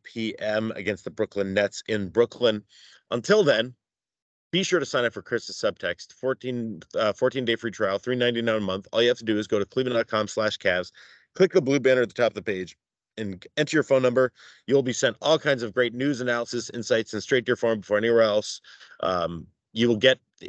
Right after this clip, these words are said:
info before it goes to Twitter, before it goes to X, before it goes to Instagram, wherever. Wherever the news is, it's going straight to your phone first. So three ninety-nine a month, fourteen-day free trial, cleveland dot com slash Cavs. Click, click the blue banner at the top of the page. Until then, thanks for joining us. Chris, I know you got, uh,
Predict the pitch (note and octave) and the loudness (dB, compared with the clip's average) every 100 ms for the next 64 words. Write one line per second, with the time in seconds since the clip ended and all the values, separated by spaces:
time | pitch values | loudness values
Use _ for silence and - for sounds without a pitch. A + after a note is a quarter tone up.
0 | B2+ A#2 C3 A2 G2+ A#2+ G#2+ - - F3 | -4 2 2 2 2 2 2 0 6 8
1 | D#3+ A2 A#2+ G#2 F#2+ - - D3+ - A#2 | 8 4 -4 -4 -8 -8 -4 -2 -4 -16
2 | G#2+ G#2+ G2+ G2 - D#3+ D#3 - C#3 C3+ | -12 -10 -10 -14 -10 -10 -10 -6 -4 -2
3 | B2+ C3+ G#2+ F2 D2 A#2+ C#3+ C3+ C3+ C3+ | 2 4 2 -2 -2 2 2 2 -2 0
4 | A#2 B2 - - - - - A2+ - A#2+ | 0 -2 -4 -16 -20 -12 -4 -4 -2 -4
5 | - A2+ G#2 G2 E2+ D#2+ F#2+ B2+ C#3+ D3 | -2 -4 -4 -6 -6 -8 -6 -2 2 2
6 | C#3 C3 B2+ A#2+ A#2 - A#2 - A2 G#2+ | 2 0 0 0 -2 0 -2 -2 -2 -2
7 | A2 G2+ G#2+ G2 - - - _ - D3+ | -4 -4 0 0 -2 -10 -20 _ -2 2
8 | C#3+ B2 A#2 A2+ A#2 A2 - G#2 G2+ - | 2 2 -2 0 2 2 2 0 0 -4
9 | C3 - G2 - C#3+ - G#2+ A#2+ A2 G#2+ | -8 -8 -8 -2 -2 -2 -2 0 2 2
10 | G2+ - F#2+ F#2 G2 E2+ - G#2+ - F#3+ | 0 -4 -4 -6 -8 -8 -8 0 6 8
11 | E3 E3 E3 _ _ _ _ _ - D3+ | 8 4 2 _ _ _ _ _ -8 -6
12 | B2+ A2 C3+ D#3 F#3 - - _ _ D3 | -6 -2 -2 -2 -4 -6 -20 _ _ -2
13 | E3+ - - A2+ A#2 B2+ B2 B2 - B2 | -2 -6 -16 -10 -6 -4 -2 -2 -2 0
14 | A2+ | 2